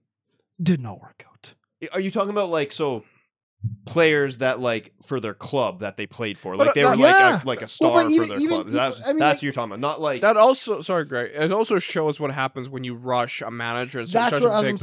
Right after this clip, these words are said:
Speaker 1: say.
Speaker 3: position, right?
Speaker 1: Like,
Speaker 2: Yes.
Speaker 1: Steven
Speaker 2: Yes.
Speaker 1: Gerrard, he did the right thing by
Speaker 2: Yeah.
Speaker 1: going to Rangers. Still a big job and still a big club,
Speaker 2: Well, now,
Speaker 1: but
Speaker 2: and
Speaker 1: not
Speaker 2: of course, Villa now,
Speaker 1: Yeah,
Speaker 2: but
Speaker 1: but not the top, top, uh, uh, of
Speaker 3: Mm-hmm.
Speaker 1: football.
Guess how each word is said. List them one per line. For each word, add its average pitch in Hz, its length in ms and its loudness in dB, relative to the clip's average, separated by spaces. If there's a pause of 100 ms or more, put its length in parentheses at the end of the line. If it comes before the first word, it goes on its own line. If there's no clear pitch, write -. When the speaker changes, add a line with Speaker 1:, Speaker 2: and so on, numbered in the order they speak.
Speaker 1:
say. - 60 -2
Speaker 3:
position, 120 280 -8
right? 107 200 -6
Speaker 1:
Like, 135 100 2
Speaker 2:
Yes. - 120 -8
Speaker 1:
Steven 277 300 4
Speaker 2:
Yes. 226 60 0
Speaker 1:
Gerrard, 233 480 2 (500)
he 226 160 -2
did 262 160 -4
the 254 80 -4
right 311 220 -6
thing 113 300 -16 (120)
by 170 100 -4
Speaker 2:
Yeah. 180 60 -2
Speaker 1:
going 220 260 4
to 233 140 0
Rangers. 226 440 0 (140)
Still 392 260 4
a 262 40 8
big 185 240 0
job 233 260 -2
and 208 100 -2
still 269 180 0
a 208 40 0
big 165 180 -6
club, 220 380 0
Speaker 2:
Well, 117 80 -6
now, 113 220 -2
Speaker 1:
but 233 140 8
Speaker 2:
and 113 120 2
Speaker 1:
not 220 220 6
Speaker 2:
of - 40 -6
course, 113 220 -4
Villa 101 340 -4
now, 92 280 -8
Speaker 1:
Yeah, 240 140 4
Speaker 2:
but - 160 -10 (100)
Speaker 1:
but 226 120 4
not 226 420 0
the 202 180 -2
top, 202 300 -4
top, 196 300 -4 (120)
uh, 180 100 -2
uh, - 20 -4 (240)
of 170 60 -2
Speaker 3:
Mm-hmm. 123 80 -8
Speaker 1:
football. 240 360 -2